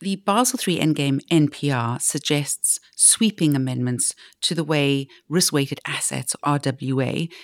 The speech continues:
is calculated for large banks. The U S proposal notably introduces the concept of the expanded risk-based approach, or irba, for calculating R W A,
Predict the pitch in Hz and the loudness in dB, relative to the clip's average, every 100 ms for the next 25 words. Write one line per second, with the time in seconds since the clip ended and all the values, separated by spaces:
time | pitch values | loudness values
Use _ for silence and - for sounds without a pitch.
0 | - - 170 - 160 147 151 139 - - | -14 -4 -4 -2 -4 -2 0 0 -2 -6
1 | 135 127 127 - 131 - - - _ _ | -4 -4 -6 -8 -8 -8 -12 -12 _ _
2 | - - _ 170 165 202 233 - 196 165 | -20 -20 _ -2 2 2 2 0 -2 0
3 | 147 - 139 139 - _ 151 160 196 196 | 0 0 -2 -4 -6 _ 4 6 6 2
4 | 180 180 - 170 147 156 147 147 - - | -4 -4 -2 -2 -2 -2 -2 -2 -4 -6
5 | - 156 143 143 135 - - - - 160 | -4 -2 0 0 -4 -8 -16 -20 -4 -2
6 | 147 151 - - - 156 160 151 139 143 | 0 -2 0 0 0 0 0 0 -2 -2
7 | - 131 127 - - - 123 - 131 - | 0 -2 -2 -4 -6 -8 -6 -6 -6 -8
8 | _ 151 143 - 156 - - - _ - | _ 0 0 -4 -8 -12 -20 -20 _ -14
9 | 165 - 175 - 151 143 - 135 - 139 | -10 -4 -4 -2 -2 -2 -2 -2 -2 -4
10 | 127 135 123 127 127 117 160 | -2 -4 -4 -4 -4 -6 -10